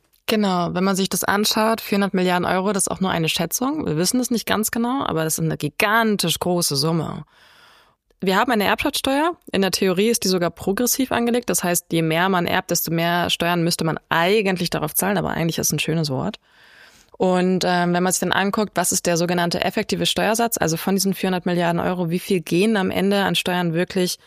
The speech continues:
in die Kassen, in die Landskassen? Die Erbschaftssteuer ist eine Landessteuer. Dann sehen wir, es sind jedes Jahr so etwa zwei bis maximal drei Prozent. Das ist also wirklich sehr wenig. Zur Steuer veranlagt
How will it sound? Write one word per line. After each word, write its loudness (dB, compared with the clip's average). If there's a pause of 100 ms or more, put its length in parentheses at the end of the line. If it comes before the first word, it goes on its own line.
(240)
in 2
die 0
Kassen, 0
in 2
die 2
Landskassen? 0
Die 0
Erbschaftssteuer -2
ist -4
eine -2
Landessteuer. -2 (640)
Dann 2
sehen 4
wir, 4
es 2
sind 2
jedes 2
Jahr 2
so 2
etwa 0 (180)
zwei 0
bis -2
maximal -2
drei 0
Prozent. -4 (600)
Das 0
ist 0
also 2
wirklich 0
sehr 0
wenig. 0
Zur -2
Steuer 0
veranlagt 0